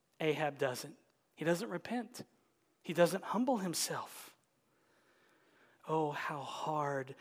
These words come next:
the sinful heart of man is to God's revealed word.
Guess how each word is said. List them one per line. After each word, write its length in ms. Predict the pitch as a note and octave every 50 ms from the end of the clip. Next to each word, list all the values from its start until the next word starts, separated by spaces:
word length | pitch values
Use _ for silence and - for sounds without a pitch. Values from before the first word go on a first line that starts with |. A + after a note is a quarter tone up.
| - - - - - - - -
the 80 | D3
sinful 600 | - - - - - F3+ E3 D#3+ - - D#3 C#3+ B2+
heart 400 | - - - D3+ D3 D3 D3+ -
of 160 | D3 C#3+ C3 C3+
man 500 | C3+ C3+ C#3 C#3+ D3 C#3 C3+ C#3 C#3+ - -
is 500 | D3 C#3+ D3 C#3+ C#3+ C#3 C3 B2 - - - - - - - - _ -
to 140 | - D3+ - - -
God's 480 | - C#3 C3+ C#3 C#3 C3+ C3 - C#3
revealed 600 | C3+ C3 B2+ B2 A#2+ B2+ C3 C3 B2+ B2 B2 A#2+
word. 560 | B2 A#2 A#2+ A#2+ A#2 A#2 A2+ G#2+ G#2 - -